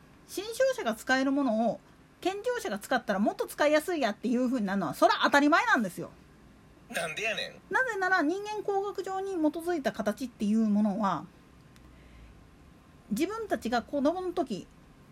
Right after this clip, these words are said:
Speaker 1: 赤ちゃんの時に触っていたものの感触っていうのが全てになっちゃうからなんですよね。逆に言ったら、その感触がないもんが作っているものっていうのは、そういう風になってるんですよ。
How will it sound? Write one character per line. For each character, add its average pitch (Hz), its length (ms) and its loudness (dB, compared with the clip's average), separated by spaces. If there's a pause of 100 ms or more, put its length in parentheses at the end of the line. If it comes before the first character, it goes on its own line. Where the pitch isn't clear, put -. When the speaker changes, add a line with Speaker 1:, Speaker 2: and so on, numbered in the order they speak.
(180)
Speaker 1:
赤 415 200 -2
ち 381 80 -2
ゃ 349 40 4
ん 339 80 2
の 294 60 -2
時 311 180 -6
に 370 200 -4 (840)
触 311 240 2
っ 349 60 -2
て 349 180 0
い 349 60 2
た 339 100 6
も 330 140 2
の 311 300 2 (380)
の 392 300 -4
感 320 260 2
触 330 220 -2
っ - 20 -6
て - 180 -2
い 254 60 4
う 254 140 2
の 233 180 0
が 392 260 2 (460)
全 370 260 0
て 285 80 0
に 196 80 0
な 185 80 -2
っ 202 40 -6
ち 208 80 -2
ゃ 190 40 2
う 180 40 -6
か 180 100 -4
ら 156 80 -4
な 160 60 -8
ん - 120 -14
で 175 140 -14
す - 180 -16
よ 165 100 -8
ね。 294 180 2 (1400)
逆 415 220 -2
に 508 80 -10
言 523 80 -6
っ - 40 -10
た - 100 0
ら、 254 80 2
そ - 140 -8
の 392 80 -6
感 466 200 -2
触 453 220 -6
が 440 100 -2
な 320 140 0
い 269 340 -2 (140)
も 349 140 -2
ん 359 160 -4
が 381 160 4
作 - 220 -6
っ - 20 -2
て 320 240 -2
い - 20 0
る 311 80 0
も 311 100 2
の 311 100 4
っ 302 40 -6
て 233 120 -8
い 220 40 -2
う 226 80 -2
の 208 80 0
は、 208 140 -2 (800)
そ 453 260 -2
う 480 40 -4
い 480 60 -4
う - 40 -6
風 494 160 -6
に 214 60 -2
な 151 100 -4
っ 202 40 -8
て 240 180 0
る 339 140 2
ん 403 80 -4
で 269 80 -2
す - 100 -10
よ。 - 100 -10